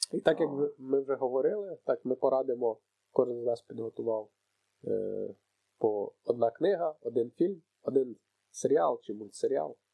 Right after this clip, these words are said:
Speaker 1: неважливо.
Speaker 2: Мгм.
Speaker 1: Е, давай, Міш.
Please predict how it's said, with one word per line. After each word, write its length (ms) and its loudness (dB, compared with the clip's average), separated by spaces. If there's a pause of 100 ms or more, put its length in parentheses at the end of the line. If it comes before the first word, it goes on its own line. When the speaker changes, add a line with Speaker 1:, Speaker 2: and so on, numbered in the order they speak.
(180)
Speaker 1:
неважливо. 540 -4
Speaker 2:
Мгм. 260 -14 (300)
Speaker 1:
Е, 540 -4 (440)
давай, 240 2 (340)
Міш. 320 -10